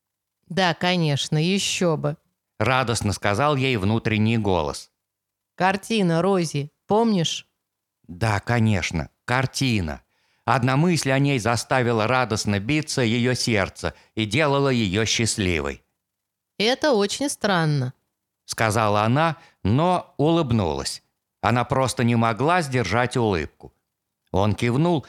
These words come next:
Speaker 2: и ей пришла в голову мысль, что он улыбался бы точно так же, если бы она сообщила ему, что ее зовут мадам Бовари. «Да, да, я понимаю, это выглядит странно, но вы не потеряли то место,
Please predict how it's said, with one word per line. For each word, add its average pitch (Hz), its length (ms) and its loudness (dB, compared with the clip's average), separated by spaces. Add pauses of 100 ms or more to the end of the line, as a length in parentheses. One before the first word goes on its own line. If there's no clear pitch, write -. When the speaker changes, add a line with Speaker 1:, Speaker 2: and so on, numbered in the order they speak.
(180)
Speaker 2:
и 107 80 -2
ей 143 220 0
пришла 135 400 -2
в 104 80 -6
голову 127 400 2
мысль, 156 500 0
что - 240 -2
он 143 140 2
улыбался 139 580 0
бы 127 100 -2
точно 127 440 0
так 175 320 -2
же, 104 140 0 (260)
если 139 340 -2
бы 143 120 0
она 139 160 2
сообщила 160 560 0
ему, 147 360 2 (140)
что - 220 -2
ее 123 260 2
зовут 120 460 0
мадам 107 440 2
Бовари. 104 480 0 (640)
«Да, 123 300 0
да, 135 280 0
я 110 180 0
понимаю, 170 600 0
это 160 200 0
выглядит 165 420 0
странно, 110 600 0
но 180 480 0 (520)
вы 95 200 -2
не 123 100 0
потеряли 143 520 0
то 117 160 -2
место, 147 400 0